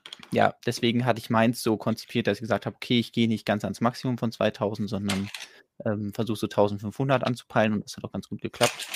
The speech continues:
Ähm, und,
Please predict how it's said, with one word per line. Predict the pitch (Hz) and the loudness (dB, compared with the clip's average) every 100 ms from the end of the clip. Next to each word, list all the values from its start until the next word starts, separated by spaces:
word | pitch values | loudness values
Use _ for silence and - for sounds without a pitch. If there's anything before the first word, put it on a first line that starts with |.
| - - - - _ _ - - - - - - - - _ _ _ - | -10 -10 -12 -12 _ _ -16 -14 -18 -16 -14 -12 -14 -16 _ _ _ -14
Ähm, | 107 101 98 98 98 101 104 - _ _ - _ _ - - - - - - - - - - - 117 113 | -10 -6 -6 -6 -6 -8 -12 -16 _ _ -20 _ _ -12 -12 -8 -10 -12 -20 -20 -18 -16 -14 -2 0 2
und, | 110 104 104 | 2 2 0